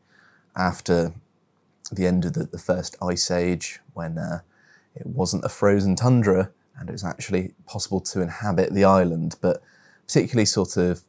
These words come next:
ten thousand years ago, eight thousand years ago, people started coming to the British Isles, and these people are broadly referred to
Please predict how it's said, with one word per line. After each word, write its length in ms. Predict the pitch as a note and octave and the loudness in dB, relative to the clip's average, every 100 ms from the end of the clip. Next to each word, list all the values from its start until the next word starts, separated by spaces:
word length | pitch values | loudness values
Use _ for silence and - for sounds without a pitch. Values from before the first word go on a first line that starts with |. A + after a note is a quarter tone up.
| _ _ _ _ _ _ _ | _ _ _ _ _ _ _
ten 300 | - G#2 F#2 | -10 -4 -2
thousand 460 | E2+ F2+ E2+ E2+ F2 | -2 -4 -4 -4 -4
years 240 | E2+ E2 | -4 -4
ago, 240 | F2 F2 - | -2 -2 0
eight 180 | F#2 - | -2 -2
thousand 360 | F#2+ E2 E2+ | -2 -2 -2
years 220 | E2+ D#2+ E2 | -4 -4 -2
ago, 180 | E2+ | -4
people 280 | - C3 B2 | 0 0 0
started 320 | - G2 - | 2 2 2
coming 220 | - F2+ E2 | -4 -4 -2
to 100 | E2 | -4
the 60 | |
British 300 | E2 D#2 - | -4 -6 -4
Isles, 340 | E2+ E2+ E2 F#2+ | -2 -2 -2 2
and 80 | |
these 100 | A2+ | 2
people 300 | A2 G#2+ G#2+ | 2 0 0
are 40 | F2 | 0
broadly 440 | G2 G2 F#2+ F2 | 2 4 4 0
referred 420 | E2 - E2+ E2 - | -2 -2 -2 -2 -4
to 280 | - F2 | -4 -6